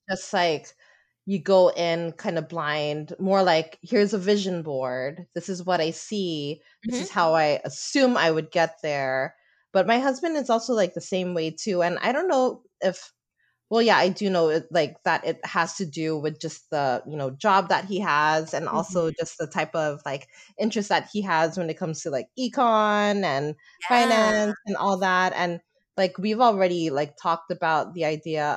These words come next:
Speaker 1: of, like, okay, this is how much you would need to invest
Speaker 2: Mm-hmm.
Speaker 1: right now.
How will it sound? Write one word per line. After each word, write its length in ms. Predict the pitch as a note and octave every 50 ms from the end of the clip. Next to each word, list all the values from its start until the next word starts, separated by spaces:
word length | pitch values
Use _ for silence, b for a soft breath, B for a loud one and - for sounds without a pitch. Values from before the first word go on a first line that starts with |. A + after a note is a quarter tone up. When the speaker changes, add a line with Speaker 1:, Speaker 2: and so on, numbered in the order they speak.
| -
Speaker 1:
of, 120 | C#3+ D3 D3+ D#3
like, 240 | C#3 C#3+ C#3+ C#3+
okay, 360 | - C#3+ C#3+ - E3 D3 C#3 D3 -
this 160 | F#3 F#3 -
is 140 | B3 A#3 A#3
how 140 | A3+ A#3 G#3
much 260 | G3+ F#3 F3+ - -
you 80 | G#3 F3
would 120 | E3+ E3
need 180 | E3+ E3 D#3+ -
to 120 | - F3
invest 760 | D#3 D#3+ D#3+ D3 C#3 B2 B2 C#3+ D#3+ - - - - - - _ _
Speaker 2:
Mm-hmm. 540 | - G3+ F#3 F3 F#3 F3 F3 E3 D#3 D3+ D3+ D#3+
Speaker 1:
right 220 | F3+ F3+ D#3+ -
now. 720 | F#3 F#3+ F3 E3 D#3 D3 C#3 B2 A2+ A#2 C#3 E3 F#3+ G3